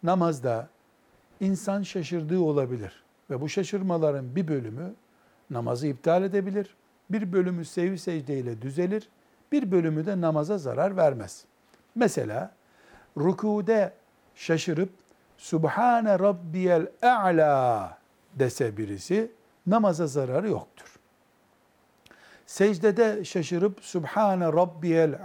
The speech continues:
Azim" dese, namaza zararı yoktur.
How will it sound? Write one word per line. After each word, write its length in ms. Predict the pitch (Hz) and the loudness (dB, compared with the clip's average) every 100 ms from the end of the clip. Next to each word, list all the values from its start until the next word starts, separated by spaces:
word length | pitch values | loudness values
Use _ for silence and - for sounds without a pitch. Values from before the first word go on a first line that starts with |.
| - | 0
Azim" 680 | 151 143 135 185 165 127 113 | 4 4 4 2 2 -2 -6
dese, 460 | 113 - 160 202 - _ _ _ - | -8 0 0 0 -6 _ _ _ -2
namaza 380 | 196 180 147 143 | 0 2 -2 -4
zararı 500 | 139 127 123 151 185 _ _ - | -2 -4 -4 -6 -8 _ _ -6
yoktur. 520 | 143 - - - - | -6 -6 -12 -20 -20